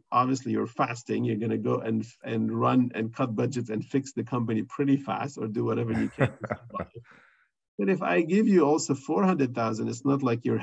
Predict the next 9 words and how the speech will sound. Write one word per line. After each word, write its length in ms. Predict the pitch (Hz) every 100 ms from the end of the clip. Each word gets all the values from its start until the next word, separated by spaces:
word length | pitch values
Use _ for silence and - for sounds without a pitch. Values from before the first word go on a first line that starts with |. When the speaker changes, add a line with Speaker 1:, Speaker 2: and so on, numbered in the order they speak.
| 139
Speaker 1:
happy, 340 | 185 - 131 - _
right? 260 | 208 - 277 -
You're, 280 | 123 120
Speaker 2:
Mm-hmm. 440 | 90 120 175 85 123
Speaker 1:
you're 240 | 127 127
still 520 | 123 - 165 180 175
feeling 440 | 151 151 147 139 117
the 100 | 110
stress 480 | - - 113 117